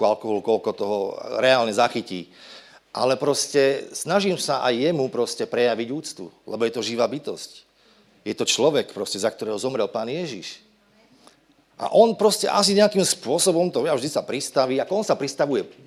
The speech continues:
ako pri viacerých ľuďoch, ja nie som nejaký jediný v tej dedine, ale jednoducho deti sa ma pýtali, že prečo to robí. Si myslím, keby som bol ten, ktorý ho posiela niekam preč, ktorý, ktorý sa na ňo pozerá z vrchu, ktorý, ktorý mu nadáva, tak určite by len prešiel popred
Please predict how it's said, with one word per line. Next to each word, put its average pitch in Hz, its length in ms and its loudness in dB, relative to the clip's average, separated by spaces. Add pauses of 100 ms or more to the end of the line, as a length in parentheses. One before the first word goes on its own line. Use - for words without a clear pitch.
(100)
ako 98 400 -10
pri 127 160 -4
viacerých 101 400 0
ľuďoch, 92 240 -6
ja 87 160 -8
nie 98 80 -10
som 85 160 -12
nejaký 85 320 -14
jediný 98 320 -6
v - 80 -16
tej 85 80 -8
dedine, 101 400 -6 (400)
ale 107 240 -4
jednoducho 147 320 -6
deti 160 160 -6
sa 151 240 -4
ma - 0 -
pýtali, 131 400 -4
že 113 80 -4
prečo 107 400 -6
to 95 160 -6
robí. 78 320 -8 (400)
Si - 80 -4
myslím, 185 320 -2
keby 160 240 -2
som 151 240 -2
bol 127 240 4
ten, 135 160 -2
ktorý 113 320 -4
ho - 80 -10
posiela 120 400 -2
niekam 104 400 -6
preč, 98 400 -8
ktorý, 104 320 -8 (320)
ktorý 123 160 -6
sa 127 80 -2
na 120 80 -6
ňo 120 160 -6
pozerá 107 320 -2
z 87 80 -14
vrchu, 92 240 -14
ktorý, 101 480 -6 (320)
ktorý 110 160 -10
mu 101 80 -8
nadáva, 101 560 2
tak 107 240 -6
určite 127 320 -4
by 101 160 -2
len 92 80 -6
prešiel 90 480 -4
popred - 400 -12